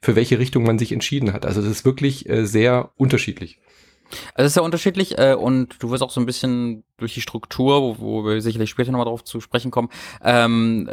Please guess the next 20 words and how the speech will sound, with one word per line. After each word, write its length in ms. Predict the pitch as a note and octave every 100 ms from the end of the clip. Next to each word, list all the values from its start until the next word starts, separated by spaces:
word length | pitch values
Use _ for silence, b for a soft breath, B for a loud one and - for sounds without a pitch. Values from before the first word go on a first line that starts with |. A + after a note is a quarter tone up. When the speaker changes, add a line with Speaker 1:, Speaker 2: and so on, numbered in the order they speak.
| D#2
Speaker 2:
dazu 260 | A#2 -
gezwungen, 920 | B2 A#2 - - A#2+ D3+ F3+ F#3+ G3+ - -
äh, 280 | B2 C3+
so 160 | C#3 D3
verschiedene 400 | C#3+ C#3+ D#3 C#3+
Einheiten 340 | G#2+ D3 D3+ D3
zu 160 | -
nutzen, 320 | C#3+ D3+ D3 C3
die 120 | B2
das 160 | B2
dann 260 | - A#2+ A#2+
wiederum 320 | A#2+ A#2 A#2
motivieren, 520 | A#2 - A2 A#2 C3
dass 140 | B2 -
da, 180 | A2+ A2
die, 200 | A2+ A2
da 140 | A2+
auch 60 | A#2
mal 80 |
unterschiedliche 460 | A2+ A2+ A#2+ A2+